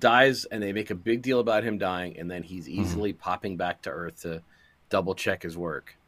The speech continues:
Speaker 2: God gave him a redo. He sent him back out to do, to complete his mission, you know?
Speaker 1: Sucks at his job.
Speaker 2: Maybe he was just, that's part of it. He's faking all that to get him
Speaker 1: There are,
Speaker 2: together
Speaker 1: there are
Speaker 2: and he's
Speaker 1: things that
Speaker 2: cross
Speaker 1: work. I,
Speaker 2: plans.
Speaker 1: I think when Travolta is being melancholy about be-, leaving Earth, there's some pretty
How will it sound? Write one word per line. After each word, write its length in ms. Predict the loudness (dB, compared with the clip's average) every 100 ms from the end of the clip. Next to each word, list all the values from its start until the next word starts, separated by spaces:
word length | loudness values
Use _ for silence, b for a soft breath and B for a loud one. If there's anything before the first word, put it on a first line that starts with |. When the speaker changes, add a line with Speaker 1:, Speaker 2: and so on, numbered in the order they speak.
| _ _ _ _ 4
Speaker 2:
God 200 | 6 8
gave 160 | 8
him 80 | 8
a 60 | 8
redo. 560 | 8 8 8 6 2 -8 -4
He 60 | 2
sent 200 | 6 8
him 80 |
back 220 | 10 10 12
out 180 | 8 8
to 80 | 2
do, 340 | 4 2 2 -4
to 80 |
complete 300 | -2 2 4
his 100 | 4 4
mission, 380 | 4 2 -4 -4
you 80 |
know? 200 | -4 -4 -6 -10 -14 _ -20 _ _ _
Speaker 1:
Sucks 320 | -14 -8 -8 -8
at 60 |
his 120 | -10
job. 320 | -10 -10 -10 -14 _ _ _ _ _ -6
Speaker 2:
Maybe 240 | 2 6 8
he 100 | 8
was 380 | 6 4 -4 -14 _ _ _ _ -8
just, 360 | -4 -4 -4
that's 160 | 0 0
part 300 | 4 8 8
of 80 | 8
it. 60 |
He's 140 | 2 -2
faking 340 | 2 2 2
all 140 | 0 0
that 200 | -2 -6
to 80 |
get 100 | -2
him 60 | 6
Speaker 1:
There 120 | 10
are, 80 | 10
Speaker 2:
together 120 | 10
Speaker 1:
there 100 | 12
are 60 | 12
Speaker 2:
and 80 | 12
he's 40 |
Speaker 1:
things 120 | 10 8
that 60 |
Speaker 2:
cross 100 | 6
Speaker 1:
work. 140 | 4 2
I, 20 | 2
Speaker 2:
plans. 40 | 4
Speaker 1:
I 80 | 4
think 200 | 4 6
when 140 | 6 6
Travolta 560 | 2 4 6 6 4
is 220 | 0 -4
being 240 | 0 0 0
melancholy 520 | -2 -2 0 0 0
about 280 | 0 0 0
be-, 140 | -2
leaving 360 | -2 -2 -2 -4
Earth, 240 | -4 -4
there's 160 | -4 -8
some 120 | -8
pretty 380 | -4 -2 -2